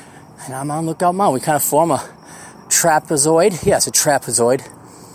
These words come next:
<clears throat> Or as I like to say, a square missing some chromosomes. <laughs>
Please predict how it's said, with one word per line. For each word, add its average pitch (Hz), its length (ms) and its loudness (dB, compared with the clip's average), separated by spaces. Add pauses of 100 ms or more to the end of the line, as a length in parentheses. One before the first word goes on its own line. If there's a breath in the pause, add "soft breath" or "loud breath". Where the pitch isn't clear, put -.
(480 loud breath)
<clears throat> - 380 -2 (760 loud breath)
Or 135 80 -2
as 131 100 0
I 151 120 4
like 139 140 2
to 135 60 -6
say, 139 320 0
a 139 60 0
square 135 360 2
missing 131 340 0
some 113 260 -2 (380 loud breath)
chromosomes. 127 640 0
<laughs> - 40 -2